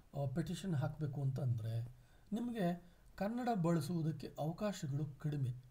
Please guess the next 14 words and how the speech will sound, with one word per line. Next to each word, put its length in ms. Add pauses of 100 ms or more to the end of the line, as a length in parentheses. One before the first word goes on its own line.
ಆಯ್ಕೆಗಳು 720
ಕಡಿಮೆ. 360 (640)
ಆದರೆ 480 (140)
ಇಂಗ್ಲೀಷ್ 500
ಬಳಸುವುದಕ್ಕೆ 580
ಆಯ್ಕೆಗಳು 480
ಹೆಚ್ಚಾಗಿರ್ತವೆ. 960 (440)
ಕೆಲವೊಮ್ಮೆ 640 (440)
ನಾವೇ 720 (180)
ನಮ್ಮ 380
ಮನದ 320
ಭಾವನೆಯನ್ನ, 840 (500)
ನಮ್ಮ 280 (200)
ಇಚ್ಛೆಯನ್ನ 560